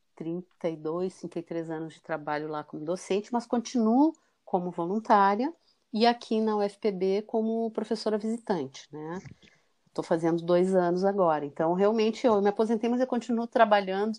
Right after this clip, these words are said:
tanto ou mais do que, do que antes da aposentadoria.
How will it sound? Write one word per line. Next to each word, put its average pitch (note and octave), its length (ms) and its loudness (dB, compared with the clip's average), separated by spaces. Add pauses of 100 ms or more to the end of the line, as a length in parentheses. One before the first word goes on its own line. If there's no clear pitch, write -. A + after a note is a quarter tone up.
(120)
tanto A3 320 0
ou A#3 80 0
mais F#3 400 -4
do F#3 140 -12
que, G3+ 340 -10 (380)
do F#3 100 -8
que - 140 0
antes F#3+ 240 0
da F3+ 80 0
aposentadoria. F#3 920 -2